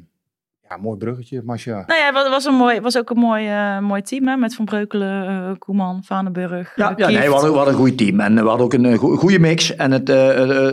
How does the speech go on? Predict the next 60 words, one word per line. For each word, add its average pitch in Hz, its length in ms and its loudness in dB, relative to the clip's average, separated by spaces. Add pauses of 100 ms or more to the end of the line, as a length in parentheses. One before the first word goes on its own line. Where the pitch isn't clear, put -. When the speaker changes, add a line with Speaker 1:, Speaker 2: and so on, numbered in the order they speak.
Speaker 3:
eh, 117 80 -4
het, - 180 -8
het, 120 200 -4
vroeger 185 260 4
ging 165 120 4
het 160 120 0
in 156 120 2
het 151 80 2
interlands 151 320 0
natuurlijk 139 280 2
anders, 151 280 0
hè. 139 140 0
Nu 147 120 2
spelen 139 260 0
ze 113 80 -2
drie 127 240 2
achter 120 200 -4
elkaar. 123 400 0
Speaker 2:
Mm. 214 340 -6
Speaker 3:
Toen 123 120 0
was 123 160 2
er 127 60 -4
één 120 140 0
interland 120 400 0
gewoon. 120 320 0 (460)
En 101 240 0
dan 104 320 0
de 107 100 -6
volgende 113 280 -2
interland 107 240 0
weer 104 280 -4
een 90 100 -8
paar 101 180 0
weken 101 240 0
of 104 60 -2
een - 60 -18
paar 104 160 0
maanden 101 240 0
later. 98 240 -2
En 110 60 -8
nu 98 100 -4
zit 92 140 -4
er 95 80 -8
drie 90 300 -8 (260)
in, 95 220 -12
in - 120 -10
een 90 80 -8
week 92 180 -4
tijd. 101 300 -6 (480)
Ja, - 200 -14
dat - 120 -12
is - 140 -12
allemaal, 101 200 -6
was 110 160 -4
toen 120 160 -4
allemaal 92 240 -6
niet 87 180 -6
zo. 95 140 -4
En, 95 380 -6
eh, 87 240 -6